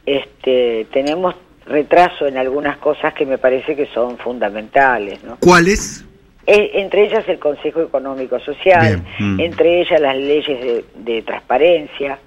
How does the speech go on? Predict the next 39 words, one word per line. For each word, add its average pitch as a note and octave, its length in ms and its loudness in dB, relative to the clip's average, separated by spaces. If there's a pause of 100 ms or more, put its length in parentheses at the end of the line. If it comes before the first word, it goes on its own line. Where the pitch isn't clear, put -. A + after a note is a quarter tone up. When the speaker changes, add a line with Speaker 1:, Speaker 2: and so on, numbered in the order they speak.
(500)
Speaker 1:
que C#3 200 2
hay C#3 140 2
que A2+ 760 -6
votarlas, C#3+ 600 0 (300)
por A2+ 140 -6
favor, C#3+ 500 2 (340)
Speaker 2:
Mm. G2 100 -6
Speaker 1:
porque A#2+ 680 -2
en C3+ 160 -8
el B2+ 120 -6
marco D#3+ 300 2
de D3+ 80 4
la D3 140 2
pandemia F3 480 0
nos D3 200 -10
encontramos C3+ 680 0
con C3 200 -2
lo C3 100 -2
que A#2+ 140 -4
nos A#2+ 180 -12
encontramos C3 720 0 (540)
en C3+ 120 -6
el B2+ 120 -4
Ministerio C3+ 600 0
de B2+ 160 2
Desarrollo. D3+ 760 0 (680)
Y C#3+ 520 -4
la A#2+ 160 0
verdad B2+ 380 0
que, D#3 320 0 (880)
eh, B2 300 -6
la B2+ 140 -4
pandemia D#3+ 460 2
parece C3 380 -2
que B2 100 -2
diera B2+ 220 0
para A2+ 260 -4
todo, B2 420 2
¿no? C3 140 -14